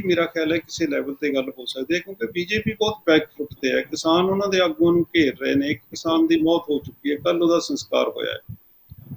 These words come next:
ਔਰ ਬਹੁਤ ਇਸ ਗੱਲ ਨਾਲ ਬਦਨਾਮੀ ਵੀ ਪੰਜਾਬ ਦੇ ਵਿੱਚ ਹੋਈ ਹੈ। ਕੋਈ ਵੱਡੀ ਗੱਲ ਨਹੀਂ ਕਿ ਬੀਜੇਪੀ ਇਲੈਕਸ਼ਨ ਕਮਿਸ਼ਨ ਤੋਂ ਇਹ ਡਿਮਾਂਡ ਕਰੇ, ਕਰ ਹੀ ਰਹੇ ਨੇ ਉਹ basically ਤਾਂ, ਕਿ ਮਤਲਬ ਤੁਸੀਂ ਪੰਜਾਬ ਦੀ ਜਿਹੜੀ ਇਲੈਕਸ਼ਨ ਹੈ ਉਹਨੂੰ ਪੋਸਟਪੋਨ ਕਰ ਦਿਓ ਜਾਂ ਕਾਊਂਟਰ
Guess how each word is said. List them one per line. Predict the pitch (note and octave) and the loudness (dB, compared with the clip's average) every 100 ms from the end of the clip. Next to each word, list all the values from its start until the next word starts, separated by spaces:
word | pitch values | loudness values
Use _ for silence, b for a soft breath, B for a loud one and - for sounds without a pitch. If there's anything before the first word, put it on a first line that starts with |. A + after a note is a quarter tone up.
| - | -2
ਔਰ | F3 G3 | 2 2
ਬਹੁਤ | - - E3 F#3+ - | 2 0 4 2 2
ਇਸ | F3 D#3+ E3 | 2 2 4
ਗੱਲ | D#3 | 6
ਨਾਲ | E3 | 6
ਬਦਨਾਮੀ | E3 D#3+ E3 E3 D#3+ | 4 6 6 8 8
ਵੀ | C#3+ | 6
ਪੰਜਾਬ | C3+ C3+ A#2 A2 | 2 0 0 -2
ਦੇ | A#2 | -8
ਵਿੱਚ | A2 - A2+ | -18 -12 -10
ਹੋਈ | A2 | -10
ਹੈ। | - - - - - - - - - | -12 -20 -20 -20 -20 -16 -14 -10 -2
ਕੋਈ | G#3+ | 2
ਵੱਡੀ | F#3+ F3+ G#3+ G#3 | 2 2 4 4
ਗੱਲ | G3+ | 4
ਨਹੀਂ | G3 G3 | 4 0
ਕਿ | A3 | -2
ਬੀਜੇਪੀ | F#3+ F3+ F#3 - | -2 0 0 0
ਇਲੈਕਸ਼ਨ | F#3 F#3 D#3+ D3 E3 | -2 0 0 2 0
ਕਮਿਸ਼ਨ | C#3+ D#3 C3+ D3+ | 2 0 0 -2
ਤੋਂ | C3+ C#3+ F3 | -4 -2 0
ਇਹ | F3+ | 2
ਡਿਮਾਂਡ | D3+ C4+ C3 D3 | 2 2 2 0
ਕਰੇ, | - D3+ D#3+ | 0 0 2
ਕਰ | F#3 F3+ | 6 6
ਹੀ | G3+ | 6
ਰਹੇ | F#3+ F#3+ | 4 4
ਨੇ | F#3 | 2
ਉਹ | |
basically | F3 E3 - D#3 D3+ | 2 0 0 0 0
ਤਾਂ, | F3 - - - - F3 | 0 -8 -14 -20 -6 0
ਕਿ | F3 | 4
ਮਤਲਬ | F3 E3+ D#3 F3 F3+ | 4 2 2 0 0
ਤੁਸੀਂ | E3 D#3+ - E3+ | 0 -2 0 0
ਪੰਜਾਬ | E3+ D3+ C#3+ C#3 | 0 2 2 2
ਦੀ | C#3 | 0
ਜਿਹੜੀ | C#3 C#3+ | -2 0
ਇਲੈਕਸ਼ਨ | C#3 A#2+ - C3+ | -2 -4 -4 -4
ਹੈ | |
ਉਹਨੂੰ | E3+ | -4
ਪੋਸਟਪੋਨ | - B2 - - A2+ | -6 -10 -12 -6 -6
ਕਰ | A2+ A#2 A#2 | -4 -6 -2
ਦਿਓ | D3+ | 0
ਜਾਂ | E3 E3 | 2 2
ਕਾਊਂਟਰ | D3+ C3 | 0 -2